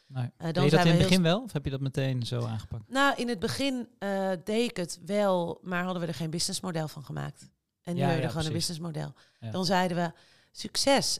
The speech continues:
Speaker 2: En dan gingen we elke maand gratis advies geven. Wat
Speaker 1: Ja,
Speaker 2: natuurlijk heel
Speaker 1: precies.
Speaker 2: mooi was voor, eh, organisaties. En nu is het gewoon een abonnementsvorm, een activatieabonnement.
Speaker 1: Ja.
Speaker 2: En dan, eh, kijk je de, eh, de ene week,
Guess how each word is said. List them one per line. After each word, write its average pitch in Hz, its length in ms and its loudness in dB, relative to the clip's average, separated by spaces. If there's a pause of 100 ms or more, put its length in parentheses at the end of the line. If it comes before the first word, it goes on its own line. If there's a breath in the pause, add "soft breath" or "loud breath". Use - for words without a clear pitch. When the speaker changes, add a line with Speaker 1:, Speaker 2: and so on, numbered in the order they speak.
Speaker 2:
En 185 160 -4
dan 160 260 -4
gingen 170 240 -6
we 160 60 0
elke - 260 -4
maand 156 180 -4
gratis - 380 -4
advies - 320 -6
geven. 143 380 -4
Wat 247 140 -16
Speaker 1:
Ja, - 60 -14 (160)
Speaker 2:
natuurlijk 127 140 -2
heel 175 180 2
Speaker 1:
precies. 170 180 -2
Speaker 2:
mooi 156 180 0
was 135 320 -4
voor, 135 520 -10
eh, 135 300 -8
organisaties. 139 720 -10 (500 loud breath)
En 165 180 -4
nu 170 400 -2
is 160 160 -4
het - 120 -8
gewoon 151 180 -4
een 160 140 -8
abonnementsvorm, 147 800 -4
een 143 100 -8
activatieabonnement. 160 1200 -4 (120 soft breath)
Speaker 1:
Ja. 127 240 -4 (220 soft breath)
Speaker 2:
En 226 140 -4
dan, 185 320 -2
eh, 165 140 -4
kijk 190 220 -4
je 185 80 -6
de, 160 220 0
eh, 160 220 -4
de 151 100 -8
ene 202 260 -2
week, 156 360 -2